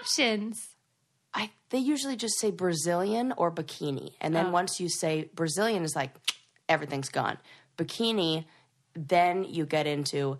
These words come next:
Speaker 2: how wide would you like that
Speaker 1: You
Speaker 2: strip
Speaker 1: have
Speaker 2: to
Speaker 1: got
Speaker 2: be?
Speaker 1: to be kidding me.
Speaker 2: Yeah.
Speaker 1: This is so awesome. I'm
Speaker 2: Yeah.
Speaker 1: so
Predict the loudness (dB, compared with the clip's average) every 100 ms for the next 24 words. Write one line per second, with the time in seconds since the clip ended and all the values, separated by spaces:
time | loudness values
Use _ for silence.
0 | -10 -10 2 2 4 2 2 0 -4 -2
1 | -2 -2 -2 -2 -2 -8 -6 0 2 2
2 | 2 0 0 0 -4 -6 -6 -6 -8 -8
3 | -10 -12 -16 _ _ -8 -8 -10 -8 -6
4 | -6 -6 -4 -4 -4 -8 -8 -8 -6 -8
5 | -8 -6 -2 0 -2 -6